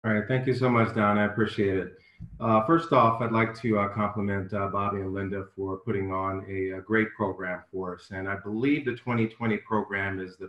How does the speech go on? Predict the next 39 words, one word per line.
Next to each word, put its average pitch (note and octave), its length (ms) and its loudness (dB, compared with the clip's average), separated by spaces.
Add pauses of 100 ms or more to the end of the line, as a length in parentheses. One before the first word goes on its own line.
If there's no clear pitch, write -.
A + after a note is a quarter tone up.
best G2 220 -8 (100)
ever. F#2+ 260 -6
I F2+ 60 -12
think G#2 200 -8
I F#2 120 -8
heard F2+ 240 -14
that F2+ 160 -6
a - 100 -20
couple - 200 -20
times. - 420 -14 (680)
Um, F#2+ 480 -4 (220)
but, F#2 320 -6
uh, F2+ 220 -2 (100)
you G#2 80 -2
know, F#2 80 -4
who, A2 140 0
who's A2+ 260 -2
counting? G2+ 380 -2 (500)
Uh, A2+ 240 4
just E3 220 2
a F3 40 2
couple C3+ 240 2
personal C3 360 4
highlights, A#2+ 640 2
um, A2 680 2
uh, G#2+ 220 -8 (400)
of A#2+ 140 -6
the A#2 60 -6
program. G#2+ 640 0
Uh, G#2 100 0
March D3 320 2 (120)
Air A#2+ 120 0
Reserve G2+ 480 -2
Base, F#2 420 -6 (140)
uh, F#2 340 -2 (240)
was G2+ 180 -4
just, A2 460 -4
uh, F#2+ 120 -6
incredible. G#2+ 680 -4